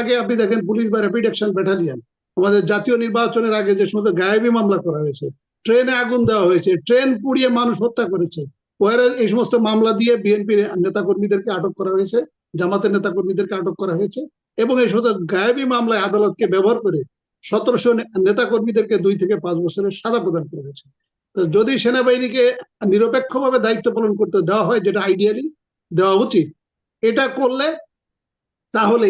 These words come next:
এই ধরনের ঘটনাগুলো কিন্তু আমার, আহ, ডিবি বা র‍্যাপিড অ্যাকশন ব্যাটালিয়ন অথবা আওয়ামী লীগের গুন্ডা বাহিনী তারা এই কাজগুলো করতে পারবে না। তো এই কাজগুলো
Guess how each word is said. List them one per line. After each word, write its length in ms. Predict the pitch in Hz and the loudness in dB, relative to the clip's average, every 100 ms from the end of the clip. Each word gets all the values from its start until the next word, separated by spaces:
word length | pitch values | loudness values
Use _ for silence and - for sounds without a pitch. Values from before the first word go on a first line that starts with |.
| 190 - | 0 0
এই 60 | 240 | 0
ধরনের 340 | 240 247 240 180 | 2 2 2 2
ঘটনাগুলো 440 | 202 233 208 220 240 | 0 0 0 2 0
কিন্তু 180 | 233 208 202 | 0 -2 0
আমার, 180 | 196 202 202 | 2 0 0
আহ, 220 | 170 170 156 | -2 -2 0
ডিবি 260 | 208 247 277 277 196 | 0 0 0 -2 -2
বা 60 | |
র‍্যাপিড 240 | 196 175 233 | 0 0 0
অ্যাকশন 220 | - 240 202 | 0 -2 -2
ব্যাটালিয়ন 380 | 196 220 247 254 - _ - | -2 0 -2 -2 -10 _ -4
অথবা 320 | 220 233 233 233 202 | 0 2 2 0 0
আওয়ামী 200 | 208 220 | 2 2
লীগের 240 | 226 247 240 170 156 - | 2 2 0 -4 -10 0
গুন্ডা 260 | 190 208 208 | 2 2 2
বাহিনী 280 | 190 185 170 | 2 2 0
তারা 200 | 190 208 220 | -2 -4 -4
এই 60 | 202 | -2
কাজগুলো 300 | 196 170 220 214 _ - 240 | -2 0 -2 -4 _ -10 -6
করতে 200 | 226 214 | -4 -4
পারবে 240 | 160 131 117 | -6 -10 -14
না। 60 | - _ _ _ | -16 _ _ _
তো 40 | 202 | -2
এই 60 | 202 247 | 0 0
কাজগুলো 320 | 240 254 | 0 0